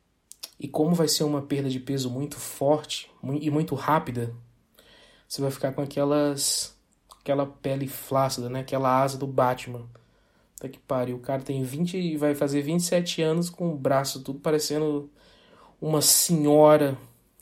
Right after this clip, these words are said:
idosa de noventa e cinco. Olha só que merda, cara. Então eu queria mesmo, por conta própria, me esforçar, sei lá.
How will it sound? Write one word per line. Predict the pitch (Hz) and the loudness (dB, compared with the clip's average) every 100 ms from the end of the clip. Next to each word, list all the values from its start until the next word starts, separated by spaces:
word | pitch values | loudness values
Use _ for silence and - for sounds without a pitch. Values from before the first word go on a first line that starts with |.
| _ _ - | _ _ -8
idosa | 151 120 131 147 151 139 | -8 0 4 8 8 4
de | 135 139 | 0 0
noventa | 135 131 135 127 | 0 -2 -6 -6
e | 131 | -4
cinco. | - - 123 117 - - _ _ _ _ _ _ _ _ _ - | -2 -2 -6 -8 -12 -20 _ _ _ _ _ _ _ _ _ -4
Olha | 143 175 | -2 0
só | 170 - 165 | 0 0 -2
que | 160 - | -4 -6
merda, | 143 135 135 117 117 | -4 -2 -2 -4 -12
cara. | 117 127 127 _ _ _ _ _ _ _ _ _ - _ _ _ _ - | -14 -18 -20 _ _ _ _ _ _ _ _ _ -20 _ _ _ _ -12
Então | 143 180 | -4 -2
eu | 202 | -2
queria | 202 196 185 196 | -4 -6 -4 0
mesmo, | 190 180 190 196 175 175 | 0 -2 -4 -6 -8 -4
por | 180 | -4
conta | 180 185 175 165 | 0 0 2 0
própria, | - 143 160 160 165 165 | 2 4 4 2 -4 -4
me | 147 | -2
esforçar, | - - 139 - - 131 143 139 | -4 -2 -2 -2 0 0 0 -2
sei | - 135 | -2 0
lá. | 131 139 | 0 0